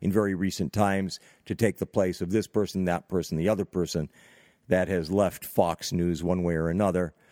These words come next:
referred to his having agreed with his guest, who's a black minister, that these,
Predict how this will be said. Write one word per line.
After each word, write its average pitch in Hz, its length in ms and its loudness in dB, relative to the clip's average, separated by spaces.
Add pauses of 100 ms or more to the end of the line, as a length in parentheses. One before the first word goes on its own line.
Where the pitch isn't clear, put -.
(720)
referred 127 640 2
to 113 120 0
his 143 760 2
having 139 760 0
agreed 127 720 2
with 113 260 0
his 123 400 2
guest, 120 760 0 (460)
who's 104 160 2
a 113 40 2
black 110 580 2
minister, 113 880 0 (2000)
that 104 420 2
these, 110 960 0